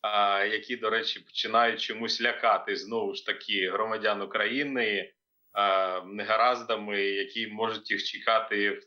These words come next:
впродовж цього опалювального сезону.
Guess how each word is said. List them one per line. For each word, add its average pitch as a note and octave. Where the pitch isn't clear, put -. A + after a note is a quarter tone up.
впродовж G#2+
цього A#2
опалювального A#2
сезону. C3